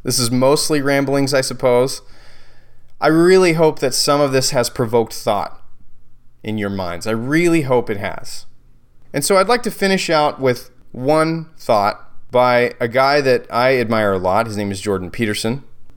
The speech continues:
Hear this with an open mind, and I, I truly hope that this can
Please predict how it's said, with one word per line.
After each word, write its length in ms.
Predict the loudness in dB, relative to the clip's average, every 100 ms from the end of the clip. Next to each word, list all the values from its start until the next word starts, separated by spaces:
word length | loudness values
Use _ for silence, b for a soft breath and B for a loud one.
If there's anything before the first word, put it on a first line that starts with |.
| -18
Hear 200 | 0 2
this 180 | 2 0
with 160 | -2 2
an 80 |
open 260 | 0 0 0
mind, 460 | 2 2 0 -4 -14 -20 -10
and 100 | -2
I, 260 | 0 0 -2
I 20 |
truly 420 | -2 2 2 2
hope 240 | 2 0 0
that 140 | -6
this 180 | -4 -4
can 360 | -4 -4 -4